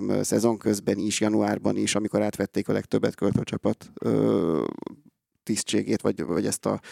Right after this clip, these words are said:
megnyerték ezt a nem hivatalos versenyt a Fulhammel szemben, de nem ezek a játékosok nyerték meg igazából a, a bajnokságot, a, nem, nem ezek vívták ki a feljutást a Bournemouthnak elsősorban, hanem az az alapcsapat, ami,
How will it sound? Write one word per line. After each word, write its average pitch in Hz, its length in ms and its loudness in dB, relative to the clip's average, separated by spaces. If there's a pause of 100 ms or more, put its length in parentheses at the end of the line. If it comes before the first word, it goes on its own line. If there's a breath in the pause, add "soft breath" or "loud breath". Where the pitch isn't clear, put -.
(360 loud breath)
megnyerték 104 500 2
ezt 101 180 -2
a 104 240 4
nem 107 140 2
hivatalos 104 400 0
versenyt 107 360 0
a 110 40 4
Fulhammel 107 440 2
szemben, 127 520 2 (380 loud breath)
de 117 200 2
nem 165 160 6
ezek 107 220 4
a 98 60 2
játékosok 101 600 0
nyerték 104 400 -2
meg 110 140 -2
igazából 98 540 0
a, 95 220 0
a - 140 -2
bajnokságot, - 760 -4
a, 95 120 4
nem, 104 140 2
nem 113 160 4
ezek 107 200 2
vívták - 320 -4
ki - 140 -6
a 127 40 -2
feljutást - 680 -4
a 95 220 0 (200)
Bournemouthnak - 800 -2
elsősorban, 104 640 0
hanem 104 180 0
az 104 80 2
az 101 120 2
alapcsapat, 95 580 -2
ami, 101 240 2